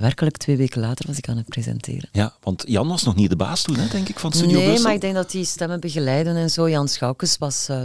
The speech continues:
Speaker 1: toen
Speaker 2: Ja,
Speaker 1: de baas.
Speaker 2: de legendarische Jan Schoukens.
Speaker 1: Ja, ah, dat kan je wel zeggen, ja.
Speaker 2: Waar ik legendarische verhalen over gehoord
Speaker 1: Ja,
Speaker 2: heb.
Speaker 1: zal ik er nog wat geven?
Speaker 2: <laughs>
Speaker 1: Nee,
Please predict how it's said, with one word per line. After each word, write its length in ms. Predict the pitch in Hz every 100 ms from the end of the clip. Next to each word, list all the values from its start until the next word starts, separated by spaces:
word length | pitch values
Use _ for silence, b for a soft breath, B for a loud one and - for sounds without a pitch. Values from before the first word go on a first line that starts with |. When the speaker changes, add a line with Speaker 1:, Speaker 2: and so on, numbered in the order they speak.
| 127
Speaker 1:
toen 140 | 139
Speaker 2:
Ja, 80 | 147
Speaker 1:
de 100 | 127
baas. 280 | 120 117 117
Speaker 2:
de 60 | 107
legendarische 640 | 104 95 92 98 98 104
Jan 180 | 92 92
Schoukens. 420 | - 87 - 98
Speaker 1:
Ja, 220 | 147 -
ah, 280 | - - -
dat 120 | 101 -
kan 160 | 120
je 60 | 127
wel 140 | 151
zeggen, 260 | 147 147 123
ja. 80 | 104
Speaker 2:
Waar 140 | 98
ik 100 | 92
legendarische 640 | 98 95 87 101 110 -
verhalen 400 | 82 82 90 92
over 260 | 90 80 82
gehoord 320 | 80 90 101
Speaker 1:
Ja, 160 | 156 160
Speaker 2:
heb. 300 | - - -
Speaker 1:
zal 220 | - 151
ik 100 | 143
er 60 | 156
nog 160 | 170 -
wat 180 | 147
geven? 440 | - 127 117 - -
Speaker 2:
<laughs> 40 |
Speaker 1:
Nee, 180 | - 104